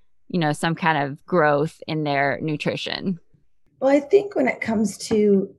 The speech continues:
Speaker 2: like, kind of the, those, um, roadblocks I just talked about, one of the best things we can do is recognize that really with any goal or with any change you wanna see, we need to focus a little more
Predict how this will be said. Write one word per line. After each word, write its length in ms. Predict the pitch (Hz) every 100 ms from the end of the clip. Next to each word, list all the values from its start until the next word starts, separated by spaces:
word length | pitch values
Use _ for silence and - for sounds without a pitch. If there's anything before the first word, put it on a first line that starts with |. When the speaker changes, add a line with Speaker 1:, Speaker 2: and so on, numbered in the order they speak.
| _ _ -
Speaker 2:
like, 220 | 196 190
kind 200 | - 220
of 140 | 208 185
the, 260 | 185 180 -
those, 500 | 185 180 175 - - _ _ _
um, 440 | 175 180 170 160 170 _ _ _
roadblocks 580 | 196 202 196 220 220 -
I 60 | 185
just 240 | 185 180
talked 300 | - 165 -
about, 400 | 202 220 254 269 - - _ _ - _
one 280 | 202 208 214
of 120 | 220
the 120 | 247
best 260 | 196 208 196
things 220 | 220 220
we 60 | 233
can 180 | 233 214
do 200 | 190 185
is 200 | 202 196
recognize 640 | 170 170 214 240 262 233
that 340 | - 190 170 - _ _ _ _ _
really 280 | 370 392 240
with 160 | 202 196
any 260 | 185 190
goal 240 | 196 196 185
or 40 |
with 120 | 175 175
any 160 | 180 180
change 280 | 190 185
you 80 | 185
wanna 200 | 190 185
see, 280 | 175 - 196
we 120 | 208
need 200 | 190 196
to 140 | 214 262
focus 380 | - 196 196 185
a 40 |
little 200 | 175 190
more 380 | 208 175 175